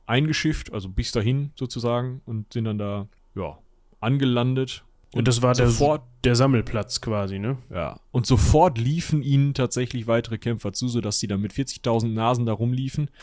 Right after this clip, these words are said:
Speaker 1: und als erstes den Herzog von Pommern-Stettin in Alli-, eine Allianz zwingen konnten, weil sie einfach eine wesentlich größere, äh, Armee hatten, als dieser Herzog irgendwie aufstellen konnte.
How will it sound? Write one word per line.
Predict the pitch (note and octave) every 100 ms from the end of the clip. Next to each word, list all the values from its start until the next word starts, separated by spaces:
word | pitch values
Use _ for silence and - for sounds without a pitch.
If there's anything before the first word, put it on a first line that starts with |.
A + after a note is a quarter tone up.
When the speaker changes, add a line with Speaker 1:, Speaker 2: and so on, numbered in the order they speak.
| -
Speaker 1:
und | - C#3+
als | C3+
erstes | - C3+ D3 - D#3 C#3+ - - _
den | B2+ B2+
Herzog | A#2 C3+ - C#3+
von | B2+ A#2+
Pommern-Stettin | C3+ C#3 C3+ - B2+ - D3 D3+
in | D#3 D#3+
Alli-, | B2 C3 C3
eine | - C3 C3 C3
Allianz | A#2+ A#2 A#2+ -
zwingen | - A2 A2 A#2
konnten, | B2+ C3 C3
weil | B2
sie | C3+
einfach | A2+ -
eine | A#2+ A2+ G#2
wesentlich | D#3 B3+ F3+ C#3 B2 B2
größere, | - B2 C3 B2+ A2+ A#2+ A#2+ - - _ -
äh, | C3 A#2 A#2 -
Armee | B2 A#2+ C3+ C#3
hatten, | A2+ A#2 A#2+
als | C3+ A#2
dieser | B2 A#2+ G#2+
Herzog | B2 - B2
irgendwie | E3+ E3+ B2 -
aufstellen | F2+ D3 - G#2 F#2+ G2
konnte. | A2 G#2+ A2 D3